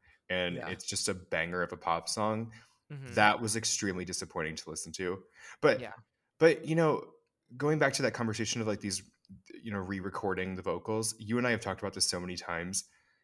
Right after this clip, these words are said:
Speaker 1: I will always listen to the Scooter Braun version. You know, I wanna support her, but it's just, for me, it's a nostalgia thing. I can't, y-,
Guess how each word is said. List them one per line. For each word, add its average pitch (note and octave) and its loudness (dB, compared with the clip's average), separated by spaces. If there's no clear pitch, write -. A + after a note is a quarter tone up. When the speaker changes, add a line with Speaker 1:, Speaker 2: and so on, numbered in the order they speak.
Speaker 1:
I A#2+ 0
will C#3 0
always G2 0
listen G#2 2
to G#2+ -6
the G#2 -12
Scooter A#2+ -2
Braun C3 -2
version. C#3 -2
You B2+ 0
know, A#2 2
I A2 6
wanna A#2 6
support G#2+ 2
her, C#3+ 4
but - 4
it's A2 2
just, - 0
for C#3 2
me, A#2 2
it's D3 2
a C#3+ 2
nostalgia G#2 4
thing. D3 0
I A2+ 6
can't, A#2+ 2
y-, B2 0